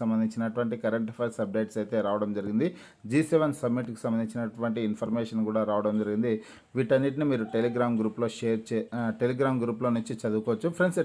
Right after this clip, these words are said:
Telegram గ్రూప్ లింక్ నేను డిస్క్రిప్షన్లో ఇచ్చాను. ఆ లింక్పై క్లిక్ చేసి మీరు గ్రూప్‌లో ఖచ్చితంగా జాయిన్ అవ్వండి. ఇంకా ఎవరైనా జాయిన్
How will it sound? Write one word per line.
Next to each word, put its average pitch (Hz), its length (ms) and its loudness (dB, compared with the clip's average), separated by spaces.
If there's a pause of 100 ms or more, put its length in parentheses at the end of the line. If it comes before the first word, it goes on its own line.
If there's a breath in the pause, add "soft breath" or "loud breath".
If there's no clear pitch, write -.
Telegram 165 440 2
గ్రూప్ 147 240 0
లింక్ 143 160 -2 (100)
నేను 135 140 2 (100)
డిస్క్రిప్షన్లో 127 600 0
ఇచ్చాను. 123 260 0 (380 loud breath)
ఆ 127 120 6
లింక్పై 143 340 2
క్లిక్ 135 240 -8
చేసి 147 200 2
మీరు 123 120 0 (100)
గ్రూప్‌లో 120 340 0
ఖచ్చితంగా 123 360 0 (140)
జాయిన్ 117 280 2
అవ్వండి. 113 280 2 (340 loud breath)
ఇంకా 143 140 6 (100)
ఎవరైనా 147 300 4 (100)
జాయిన్ 127 240 2